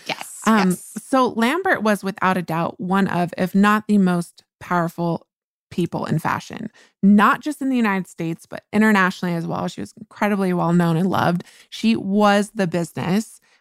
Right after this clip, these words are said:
Speaker 2: which is also probably why she saw to it that McArdle appeared on television shows,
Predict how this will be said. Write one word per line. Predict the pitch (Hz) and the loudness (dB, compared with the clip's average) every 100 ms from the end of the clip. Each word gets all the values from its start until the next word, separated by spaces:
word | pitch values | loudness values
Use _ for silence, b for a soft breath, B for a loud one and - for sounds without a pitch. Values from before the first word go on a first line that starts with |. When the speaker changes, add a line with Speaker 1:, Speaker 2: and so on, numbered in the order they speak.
| - | -6
Speaker 2:
which | 202 | -2
is | 202 | -2
also | - 220 277 | 0 0 0
probably | 208 - 208 233 185 269 190 | -6 -2 0 2 2 4 4
why | 196 185 | 2 2
she | - 180 | -2 -6
saw | - 196 | 0 2
to | 190 | 2
it | 180 | 0
that | - | -2
McArdle | - - 175 185 175 | -2 -4 -4 -2 -4
appeared | - 170 | -4 -6
on | 180 - | -6 -6
television | - 302 294 277 247 233 | -2 0 2 2 2 0
shows, | 226 202 190 | 0 -2 -2